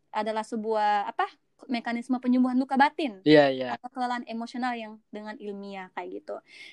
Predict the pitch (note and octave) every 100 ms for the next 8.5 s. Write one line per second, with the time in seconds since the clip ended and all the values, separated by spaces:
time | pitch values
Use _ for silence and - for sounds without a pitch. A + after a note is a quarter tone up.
0 | - A#3+ A#3 A#3+ B3 A#3 A3+ A#3+ A#3 A3+
1 | A3 G#3 G3 B3 G4 G#4+ _ _ _ _
2 | _ - _ B3+ C4 C#4+ F4+ - D#4 F4+
3 | C#4 C4+ B3+ B3+ B3+ D#4 E4 D4+ C4 _
4 | _ _ - B3 C4+ F#4 F#4 D4 D#4+ E4+
5 | F4 D#4 B3+ B3 A#3 A3+ A3+ A3 A3+ G#3+
6 | G#3+ B3+ A#3+ B3 C4 C4 D4 C#4+ F4+ C4
7 | - B3 A#3+ F3 E3+ G#3 G#3 F#3+ F3 D#3
8 | D#3 - A#3 F#4+